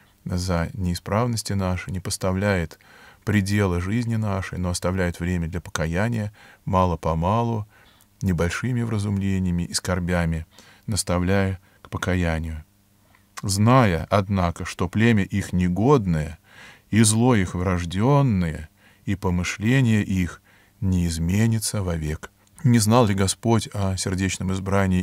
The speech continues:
Иуды предателя? Но и ему было что понести после, э,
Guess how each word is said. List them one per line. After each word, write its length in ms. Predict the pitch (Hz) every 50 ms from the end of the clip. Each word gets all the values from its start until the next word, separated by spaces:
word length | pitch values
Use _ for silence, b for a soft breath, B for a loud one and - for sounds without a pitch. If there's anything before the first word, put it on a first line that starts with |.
| 87 101
Иуды 280 | 98 101 110 92 92 85
предателя? 640 | - 92 95 95 90 80 71 - - 71 78 76 - B B B B B B B B B B B _ -
Но 220 | 104 101 107 113
и 120 | - 123
ему 600 | 113 113 110 123 123 113 113 117 123 120 113 107 - _ -
было 280 | 104 104 107 98 90
что 180 | - - - 90
понести 500 | - 92 87 90 87 - - - 135 113
после, 560 | - - 92 92 90 - - 87 87 87 90 B B B B B B B B B _ -
э, 440 | - 107 92 85 82 80 80 80